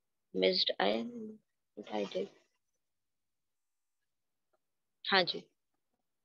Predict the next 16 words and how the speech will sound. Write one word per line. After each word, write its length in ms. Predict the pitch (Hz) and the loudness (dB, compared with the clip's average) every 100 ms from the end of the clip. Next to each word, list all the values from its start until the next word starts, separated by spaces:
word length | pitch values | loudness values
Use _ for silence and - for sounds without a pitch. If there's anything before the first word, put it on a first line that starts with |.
| _ _ - | _ _ 2
आयत 220 | 185 202 240 | 6 6 8
नंबर 340 | 214 233 311 _ _ _ - - 190 | 10 10 10 _ _ _ -20 0 6
वन 220 | 208 240 | 8 10
ट्वेंटी 300 | 233 202 196 | 8 8 2
फ़ोर। 440 | - 180 185 302 - _ _ _ _ _ _ - | 8 12 12 10 8 _ _ _ _ _ _ -2
और 260 | 190 226 240 | 6 8 8
जब 260 | 226 214 - _ _ 185 | 8 6 4 _ _ 4
मुब्तला 560 | 190 - - 180 180 | 4 4 6 8 8
किया 280 | 220 233 214 | 6 8 10
यानी 400 | 220 190 175 214 220 | 10 8 6 2 4
आजमाया 720 | 180 - 165 156 156 170 220 226 | 4 2 0 4 6 8 6 4
इब्राहीम 580 | 185 175 175 254 294 | 6 6 8 6 6
अलैहिस्सलाम 540 | 214 185 - 175 165 165 | 8 8 8 6 6 4
को 160 | - | 6
उनके 540 | 202 202 190 175 185 175 | 6 4 -4 4 6 8
रब 160 | 170 | 6